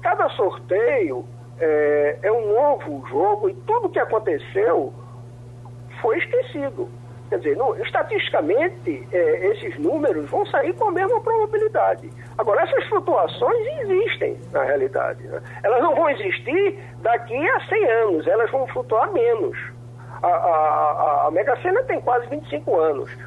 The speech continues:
mas quando você tiver um número muito grande de repetições,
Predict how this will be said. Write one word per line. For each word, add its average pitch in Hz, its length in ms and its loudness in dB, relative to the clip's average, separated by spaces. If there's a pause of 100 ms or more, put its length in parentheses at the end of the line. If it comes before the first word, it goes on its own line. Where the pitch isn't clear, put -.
mas - 140 -2
quando 403 160 0
você 359 200 0
tiver 220 200 0
um 208 120 2
número 180 400 2
muito 349 460 -2
grande 196 380 2
de 160 60 0
repetições, 208 840 -2